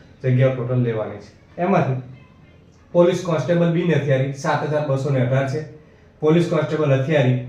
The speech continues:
ત્રણ હજાર ને દસ જગ્યા છે, એસ આર પી એફ હથિયારી બત્રીસો ને ચૌદ છે,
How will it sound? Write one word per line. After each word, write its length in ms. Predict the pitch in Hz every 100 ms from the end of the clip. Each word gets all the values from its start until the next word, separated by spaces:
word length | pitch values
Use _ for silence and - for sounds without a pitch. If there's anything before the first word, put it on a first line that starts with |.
| -
ત્રણ 240 | 151 147
હજાર 220 | 131 135 135
ને 60 |
દસ 300 | 127 143 151
જગ્યા 240 | 139 147 139
છે, 220 | 151 - - - - - - - _
એસ 240 | 165 165 190
આર 160 | 175
પી 80 | 170
એફ 220 | 147 143 - - - - - - - - _ 135
હથિયારી 580 | 139 175 165 131 127 - - - - - - _ _ -
બત્રીસો 520 | 165 175 175 160 160
ને 100 | 156
ચૌદ 320 | 135 139 143 139
છે, 320 | 156 151